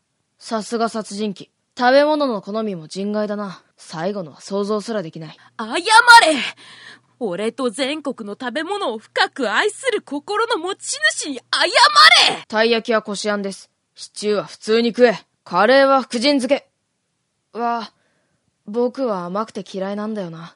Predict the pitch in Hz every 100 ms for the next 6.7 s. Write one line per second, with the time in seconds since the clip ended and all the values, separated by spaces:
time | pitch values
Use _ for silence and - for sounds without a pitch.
0 | _ - - 381 285 330 277 254 240 196
1 | 185 240 202 156 127 104 123 _ _ _
2 | _ _ - - 208 269 247 240 240 220
3 | 190 262 247 233 185 170 226 _ - 370
4 | 339 294 262 208 202 269 285 233 202 320
5 | 330 302 277 359 - 185 208 359 349 233
6 | 190 156 - 196 330 392 359